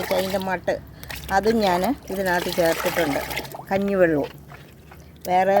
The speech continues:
നമ്മൾ മഞ്ഞൾ ചേർത്തതോ എണ്ണ ചേർത്തതോ ആയിട്ടുള്ള ഒരു സാധനം നമ്മൾ, ആ, അല്ല, മഞ്ഞളല്ല, മുളകും എണ്ണയും ഒക്കെ ചേർത്ത കറികളോ അങ്ങനെയുള്ളതൊന്നും നമ്മൾ ചേർത്തിട്ടില്ല. ഇങ്ങനെയുള്ള സാധനങ്ങൾ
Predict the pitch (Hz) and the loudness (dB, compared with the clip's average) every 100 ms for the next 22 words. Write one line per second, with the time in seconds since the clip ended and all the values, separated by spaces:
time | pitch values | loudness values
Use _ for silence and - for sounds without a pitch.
0 | 196 190 190 180 165 - 185 185 196 202 | 4 2 4 4 2 0 -2 0 2 4
1 | 190 175 180 190 180 175 190 180 170 185 | 4 4 4 4 4 2 2 2 0 2
2 | 185 185 185 180 190 185 185 196 185 165 | 4 4 2 0 0 2 0 0 0 0
3 | 175 180 175 175 - 208 196 - 180 175 | 0 -2 -2 -2 -2 0 0 -2 -2 0
4 | 175 175 202 202 160 190 381 - - - | 0 0 2 2 4 2 0 -8 -20 -16
5 | - 185 190 208 190 - - - - 185 | -2 2 2 2 0 -4 -12 -10 -4 -2
6 | 196 208 - 185 196 202 190 190 190 185 | 0 -2 -2 -2 0 2 2 2 2 2
7 | 185 185 190 160 175 190 190 185 185 185 | 2 2 2 2 0 -2 0 2 2 0
8 | 190 175 196 294 - - 196 180 180 160 | -2 0 0 -2 -4 0 0 0 -2 -2
9 | 151 - 175 190 226 240 247 190 165 170 | -2 -2 -4 -2 2 2 4 2 2 0
10 | 160 151 160 165 175 180 | 0 0 0 -2 -2 -2